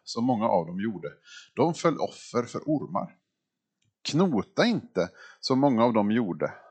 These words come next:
De dödades av mordängeln.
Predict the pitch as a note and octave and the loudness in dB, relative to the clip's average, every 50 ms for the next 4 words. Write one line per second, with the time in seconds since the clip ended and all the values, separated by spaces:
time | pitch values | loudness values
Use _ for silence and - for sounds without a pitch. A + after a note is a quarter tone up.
0 | _ _ _ _ - - F2 E2 - A#2+ C3+ D#3 F#2 C2+ - C2 C2+ - - - | _ _ _ _ -16 -14 -12 -6 0 0 2 2 0 -2 -4 -8 -10 -8 -6 -6
1 | - - - _ - E2+ D#2 E2 F2 G#2+ B2 E2 - - - - - - D#2 D#2 | -6 -6 -8 _ -16 -16 -10 -6 -4 -4 -4 -4 -4 -6 -10 -12 -18 -16 -14 -12
2 | E2 - E2 D#2+ B2 | -10 -8 -8 -8 -8